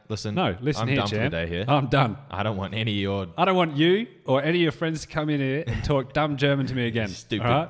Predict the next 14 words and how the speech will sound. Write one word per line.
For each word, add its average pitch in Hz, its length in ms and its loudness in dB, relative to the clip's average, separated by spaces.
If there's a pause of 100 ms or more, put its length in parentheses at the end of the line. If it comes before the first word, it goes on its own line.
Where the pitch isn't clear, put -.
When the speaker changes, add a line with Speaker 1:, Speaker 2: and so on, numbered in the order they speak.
(100)
Speaker 2:
right? - 160 -8
Speaker 1:
stupid 127 300 -2
Speaker 2:
You, 95 80 0
Speaker 1:
foreigner. 113 380 2
Speaker 2:
you 110 40 2
stupid 143 380 -2
foreigner. 135 520 -2 (120)
Speaker 1:
I 151 140 4
mean, 175 340 2
that, 165 240 0
that 156 140 -8
we, 185 300 -2
so 156 180 0
we 151 340 -4